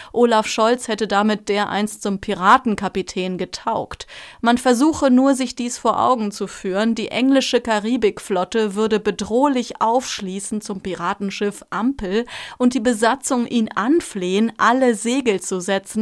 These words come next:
Aber Captain Black Eye würde nur gelassen erwidern, er tue grundsätzlich alles, was erforderlich sei. Ob er nicht wenigstens die zweiunddreißig Pfünder Kanone am Heck laden lassen könnte? "Ja,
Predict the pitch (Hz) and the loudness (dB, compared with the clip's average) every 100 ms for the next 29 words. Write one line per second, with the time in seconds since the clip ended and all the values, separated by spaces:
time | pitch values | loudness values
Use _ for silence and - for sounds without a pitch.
0 | 220 - - - - 247 254 247 247 - | -2 -2 -16 -18 2 6 6 6 2 -2
1 | 233 233 - 196 196 196 214 - 190 202 | -4 -2 -2 -2 2 0 0 -2 -2 0
2 | 208 202 185 190 190 190 208 220 196 180 | 2 0 0 -2 0 0 0 0 -2 -2
3 | 180 196 - 202 175 180 202 202 190 202 | -2 -4 -6 -6 -6 -4 -2 2 2 0
4 | - 247 240 233 226 214 180 175 185 190 | -2 0 0 -2 -4 -2 -2 -2 -4 -2
5 | 180 - 170 - 196 190 175 180 180 190 | -4 -4 -8 -2 0 0 -2 -6 -6 -8
6 | - 233 208 180 185 - 185 190 - - | -2 -2 -2 -4 -6 -2 0 0 -4 -16
7 | - _ 254 254 202 180 160 196 294 - | -18 _ -4 -2 -2 -4 -4 0 0 0
8 | - 208 - 180 - 196 226 214 185 190 | -4 -4 -4 -10 -6 -4 -2 -2 -2 -4
9 | 208 190 - 240 262 220 - 190 185 190 | -4 -10 -4 0 2 2 -2 -4 0 0
10 | 196 190 - 185 185 233 254 - 190 185 | 0 -2 -2 -2 -2 -4 -4 -10 -6 0
11 | 185 196 196 185 190 202 196 202 208 240 | 0 2 0 -2 -2 -6 -4 -2 2 2
12 | 262 - - - _ 220 190 185 302 | 2 -4 -18 -20 _ 0 4 6 4